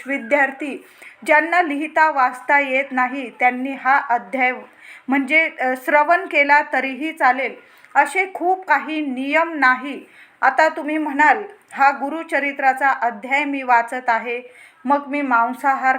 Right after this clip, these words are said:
खायचा का?" तर नाही. जी व्यक्ती हा नववा अध्याय पठण करेल, त्या व्यक्तीने एकवीस दिवस नियम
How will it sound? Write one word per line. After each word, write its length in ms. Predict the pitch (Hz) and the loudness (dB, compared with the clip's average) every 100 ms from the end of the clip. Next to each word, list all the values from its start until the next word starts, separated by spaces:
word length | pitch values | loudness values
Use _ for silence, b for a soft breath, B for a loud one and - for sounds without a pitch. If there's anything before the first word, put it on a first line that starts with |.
| 262 | -2
खायचा 400 | - 226 226 247 | -2 -2 -2 -4
का?" 300 | 240 220 208 - - | -2 -4 -4 -10 -4
तर 100 | 262 | -4
नाही. 440 | 254 220 185 202 180 _ _ b b b b b 208 | -2 -4 -4 -10 -18 _ _ b b b b b -10
जी 320 | 277 370 392 | 0 2 2
व्यक्ती 600 | 320 302 302 - 339 214 208 | 2 0 0 -4 -4 -4 -2
हा 140 | 269 277 | 2 2
नववा 560 | 254 240 247 262 330 | 0 -2 0 2 2
अध्याय 640 | 320 240 208 208 277 254 - | 2 -2 -4 -2 0 0 -2
पठण 580 | - 262 254 294 302 | -2 -2 0 -4 -4
करेल, 480 | 285 254 285 220 - b b b | -2 0 0 -2 -8 b b b
त्या 220 | 285 302 | 2 4
व्यक्तीने 580 | 311 277 262 - 269 262 269 269 | 2 -2 -6 -6 -4 -4 -6 -4
एकवीस 540 | 262 262 294 339 320 | -4 -4 -6 -4 -4
दिवस 500 | 208 254 262 269 269 254 | -6 -6 -2 -2 -2 -8
नियम 520 | 247 262 277 302 | -6 -2 0 0